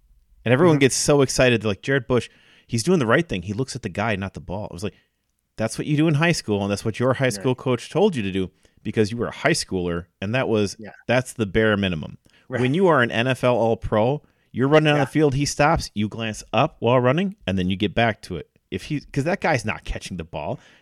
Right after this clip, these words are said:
Speaker 1: Jared
Speaker 2: Dude.
Speaker 1: Bush every time was standing at the twenty looking at a guy. He's like, "He's gonna catch this fair catch." And then he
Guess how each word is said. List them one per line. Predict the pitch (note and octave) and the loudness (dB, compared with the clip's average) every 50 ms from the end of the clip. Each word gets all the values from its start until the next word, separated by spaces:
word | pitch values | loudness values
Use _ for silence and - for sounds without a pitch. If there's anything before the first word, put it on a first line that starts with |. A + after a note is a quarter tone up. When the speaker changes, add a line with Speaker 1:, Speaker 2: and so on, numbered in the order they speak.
| _ - | _ -2
Speaker 1:
Jared | - F#3 A3 G3 | 0 2 4 4
Speaker 2:
Dude. | F#3+ E3+ | 6 6
Speaker 1:
Bush | D3+ C#3 - - | 6 6 6 4
every | - C#3 D3+ F#3 | 4 4 4 4
time | - - D3 C3+ A#2 G2+ | 2 2 2 2 2 2
was | F#2+ - | 0 0
standing | - A#2+ A#2+ C3 C3+ | 2 2 4 4 2
at | C3 | 2
the | A#2 - | -2 -4
twenty | - - C3 A2+ G2+ | -2 0 2 2 2
looking | F#2 A2 G#2+ - B2+ | 2 0 0 0 -2
at | A#2+ A#2+ | -2 -2
a | A#2+ | -2
guy. | A2+ A#2 G#2 F2 | -4 -4 -4 -4
He's | E2+ - | -6 -8
like, | F2 E2 | -10 -14
"He's | F2 E2+ - | -16 -12 -10
gonna | - F2+ E2+ | -8 -8 -8
catch | - - - G2+ G2 - - | -10 -10 -10 -10 -10 -10 -10
this | - A2+ A2+ A2+ - | -10 -10 -10 -10 -10
fair | - - A#2 A2+ C3+ | -8 -6 -4 -4 -6
catch." | - - C3 A2 - - - - - - - - - - - - _ _ | -6 -6 -6 -6 -6 -6 -10 -16 -18 -18 -20 -20 -20 -20 -20 -20 _ _
And | - A#2 B2 | -4 -2 0
then | B2+ A#2+ | 2 2
he | A#2 G#2+ G2 F2+ | 2 0 -2 -4